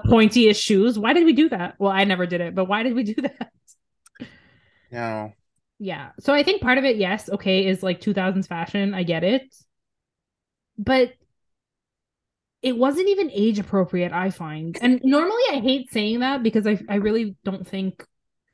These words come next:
Speaker 1: like, fashion has an age to it.
Speaker 2: Mm-hmm.
Speaker 1: You know,
Speaker 2: Yeah.
Speaker 1: wear,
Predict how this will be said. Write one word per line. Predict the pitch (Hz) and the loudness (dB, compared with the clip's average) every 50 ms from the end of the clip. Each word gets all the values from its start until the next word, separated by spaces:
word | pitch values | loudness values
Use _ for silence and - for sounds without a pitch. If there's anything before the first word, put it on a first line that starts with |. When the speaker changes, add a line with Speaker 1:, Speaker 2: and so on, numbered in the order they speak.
| _ _ _ _ _ - | _ _ _ _ _ -6
Speaker 1:
like, | 190 175 - | -4 -4 -4
fashion | - - - 190 185 - - 202 190 | -6 -6 -4 -2 -2 -2 -2 0 0
has | 180 180 185 175 | 0 0 0 -2
an | 180 180 | -2 -4
age | - 175 170 175 175 180 180 - - - - _ _ _ _ _ _ - | -4 -4 -4 -4 -4 -6 -8 -10 -14 -16 -18 _ _ _ _ _ _ -8
to | - 220 208 | -2 0 0
it. | 208 233 - - | 0 0 -2 -4
Speaker 2:
Mm-hmm. | - - - _ _ _ _ _ _ _ | -10 -20 -20 _ _ _ _ _ _ _
Speaker 1:
You | - 202 | -2 0
know, | 190 180 | 0 2
Speaker 2:
Yeah. | 185 | 2
Speaker 1:
wear, | 185 185 190 196 | 0 0 0 -2